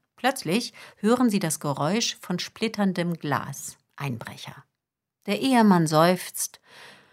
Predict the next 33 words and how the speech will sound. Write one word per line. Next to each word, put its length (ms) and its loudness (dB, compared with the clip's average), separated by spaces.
"Schatz, 320 -4
ich 180 -4
hatte 240 2
einen 160 0
anstrengenden 760 0
Tag. 440 -6
Schau 300 4
doch 200 0
mal 180 -2
nach, 300 0
was 180 -6
los 280 -2
ist, 140 -6
und 120 -4
treib 240 -2
die 140 -10
Kerle 340 -2
in 120 -6
die 120 -6
Flucht." 540 -14
Selbst 520 0
die 120 0
emanzipierteste 920 0
Ehefrau 840 0
würde 360 2
wohl 160 2
nicht 300 0
mehr 120 2
lange 280 0
bei 160 -2
diesem 320 -2
Mann 260 -2
bleiben. 480 -14